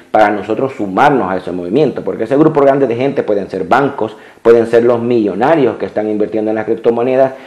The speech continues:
que van a hacerla subir. Por lo tanto, entre más dinero haya,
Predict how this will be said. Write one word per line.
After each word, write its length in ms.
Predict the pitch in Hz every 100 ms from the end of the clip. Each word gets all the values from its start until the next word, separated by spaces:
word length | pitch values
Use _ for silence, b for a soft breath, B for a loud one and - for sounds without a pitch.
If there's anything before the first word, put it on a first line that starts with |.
| B -
que 120 | 131
van 200 | 113 117
a 80 | 98
hacerla 440 | - 104 90 82
subir. 500 | - 78 87 - - -
Por 120 | 95
lo 80 | 98
tanto, 280 | 113 120 113
entre 200 | 98 92
más 160 | 107
dinero 380 | 120 123 127 123
haya, 360 | 139 131 139